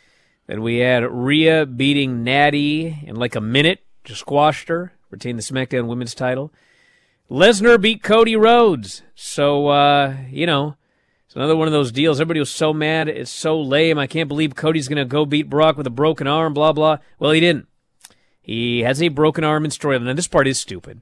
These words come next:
The storyline is he has a broken arm, but he's allowed to wrestle with a broken arm.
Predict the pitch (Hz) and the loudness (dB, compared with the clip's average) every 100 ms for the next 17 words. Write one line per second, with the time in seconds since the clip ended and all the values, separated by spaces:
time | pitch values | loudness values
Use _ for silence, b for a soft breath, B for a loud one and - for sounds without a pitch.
0 | _ _ _ 110 - 277 254 220 185 160 | _ _ _ -12 0 4 4 4 2 0
1 | 156 139 113 123 165 160 139 104 78 98 | 0 0 -2 0 0 2 -2 -4 -8 -18
2 | _ _ _ _ _ _ _ 143 165 175 | _ _ _ _ _ _ _ 0 2 4
3 | 175 170 202 226 190 180 208 151 117 98 | 4 6 6 6 4 4 4 2 -6 -6
4 | 107 104 92 90 78 80 | -6 -8 -8 -14 -16 -18